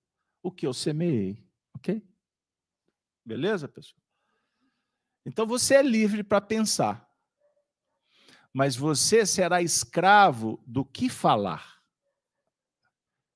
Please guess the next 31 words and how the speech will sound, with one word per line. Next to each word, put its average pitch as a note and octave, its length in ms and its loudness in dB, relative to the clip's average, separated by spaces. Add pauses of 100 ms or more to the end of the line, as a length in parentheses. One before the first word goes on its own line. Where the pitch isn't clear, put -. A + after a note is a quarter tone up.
(540)
Então, D3+ 280 -2
tem G3+ 240 2
um A3 120 0
ditado D3 460 2
antigo E3 340 0
que A3 80 -2
diz G3+ 180 0
o F3+ 40 -2
seguinte: C#3 300 -4
"Nem G#3+ 220 0
tudo - 280 -2
que - 80 -8
você E3+ 160 2
pensa, E3+ 420 -4
você A#3 200 -2
fala. A2 500 -4 (1160)
E C3+ 120 2
nem G#3+ 280 2
tudo A#3 280 0
que - 100 -4
você F#3 200 6
fala, G3 380 4
você G#3+ 180 4
escreve." C3+ 760 2 (2250)
Porque B2 360 -2
se - 340 -6
fez, G3+ 420 4
virou A3+ 300 4
lei. B2 300 4
Concorda, F#3+ 580 0
Marcelo? A2 500 -10